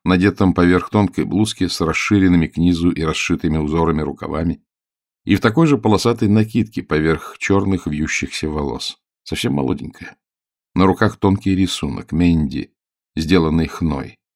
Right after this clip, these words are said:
Поверх балахона бренчала длинная, из крупных колец цепочка, закреплённая на ткани хелами,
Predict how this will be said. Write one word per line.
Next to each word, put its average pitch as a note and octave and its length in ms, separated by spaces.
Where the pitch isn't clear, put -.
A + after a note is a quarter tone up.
Поверх G2+ 320
балахона F#2+ 540
бренчала F2+ 520
длинная, E2+ 760
из D#2+ 180
крупных G2+ 480
колец D#2+ 500
цепочка, - 720
закреплённая F2 840
на D2+ 160
ткани E2 460
хелами, F2+ 720